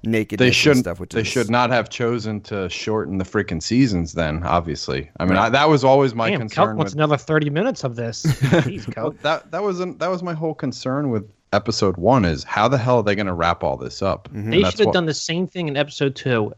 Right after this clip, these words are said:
Speaker 3: as much many, as many people in episode one
Speaker 1: Mm.
Speaker 3: with the storyline. The, like I said, like with, uh, Grey Worm, not necessary. And there was a couple, like, the, what is it, uh, Sam Turdy,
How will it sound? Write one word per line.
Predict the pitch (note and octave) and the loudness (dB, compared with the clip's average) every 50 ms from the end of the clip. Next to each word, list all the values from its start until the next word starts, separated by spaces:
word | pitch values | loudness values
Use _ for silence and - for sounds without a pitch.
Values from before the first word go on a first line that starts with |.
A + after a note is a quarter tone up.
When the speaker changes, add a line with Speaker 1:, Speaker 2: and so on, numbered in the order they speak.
| _ | _
Speaker 3:
as | B2+ B2 A#2+ A#2 | -4 -4 -4 -2
much | B2 C3 C3+ C3+ - - | 0 0 0 0 -2 -6
many, | C#3 B2+ B2 A#2+ B2 - C#3 | -4 -4 -4 -4 -4 -4 -4
as | B2+ B2+ | -2 -2
many | C#3 C3 C3 | 0 -2 -2
people | C3 - C3 B2 B2 B2 A#2 | -2 -2 -4 -4 -2 -2 -4
in | A2+ A2 | -2 -2
episode | A2 A#2 - - - - A2 G#2+ | -2 -4 -4 -6 -6 -4 -4 -4
one | G#2+ G2+ G2 G2 G2+ - - | -4 -4 -6 -8 -10 -12 -10
Speaker 1:
Mm. | F#2+ F#2 E2+ F2 F#2+ - _ _ | -8 -8 -8 -8 -10 -14 _ _
Speaker 3:
with | B2+ A2 A2+ | -2 -2 -2
the | A2 | -4
storyline. | - - B2+ A#2+ A2+ A2 G#2 G#2 G#2 G#2 G#2+ G#2+ - _ _ _ _ _ _ _ _ _ _ _ _ _ | -2 2 4 4 4 4 2 0 -4 -6 -8 -12 -18 _ _ _ _ _ _ _ _ _ _ _ _ _
The, | - E3 D#3 - | 4 4 4 6
like | D#3 C#3+ D3+ | 4 4 4
I | D#3 | 4
said, | C#3 - - C#3 A#2+ A#2+ | 4 4 4 4 4 4
like | C3+ C3 B2 | 2 0 0
with, | C3+ C3+ C3 B2+ - - | 4 2 2 2 2 2
uh, | B2+ A#2+ A#2 A#2 | 4 4 4 2
Grey | A2+ A#2+ B2+ C3 C#3 C#3+ | 2 2 4 6 6 6
Worm, | C3+ C#3 C#3 C#3 C3+ C3+ C3+ C3+ C3 C3+ - _ _ _ _ _ _ _ _ - | 4 2 0 0 0 0 -2 -2 -4 -6 -10 _ _ _ _ _ _ _ _ -8
not | - C3+ C3 A#2+ A#2 | -2 0 0 0 -2
necessary. | A#2+ A2+ A2 - - A#2 - - G#2+ G2+ G2+ G#2 G#2 G#2+ G#2+ F#2+ _ _ _ _ _ _ _ _ _ _ _ _ - | -4 -6 -6 -6 -6 -8 -6 -6 -4 -4 -4 -6 -8 -10 -12 -14 _ _ _ _ _ _ _ _ _ _ _ _ -8
And | C3 A#2+ A#2 A2+ A2+ - | -6 -4 -4 -6 -2 0
there | C#3 C3+ | 2 4
was | C#3 C3+ B2 - | 4 4 2 0
a | - A2+ | -6 -8
couple, | - - D3 - - _ | -4 -4 -4 -4 -4 _
like, | - C#3 B2+ B2 - - _ _ _ _ _ _ _ _ _ _ _ _ _ - | 2 2 2 2 -2 -12 _ _ _ _ _ _ _ _ _ _ _ _ _ 0
the, | B2+ B2 B2 B2 A#2 A2+ A2 A2 - - _ _ _ _ _ _ _ _ _ _ _ _ | 2 4 4 4 4 2 2 0 -4 -12 _ _ _ _ _ _ _ _ _ _ _ _
what | C3 A#2 | 2 2
is | A2+ G#2+ - | 2 0 0
it, | G#2+ F#2+ - | -4 -4 -4
uh, | G2 F#2+ G2 | -4 -4 -2
Sam | - - - C#3+ C3 C3 B2+ | -2 0 2 4 4 4 2
Turdy, | - - C3+ C3 C3+ C3+ C3+ C#3 C#3 C3+ | 2 2 4 4 6 4 4 2 0 -2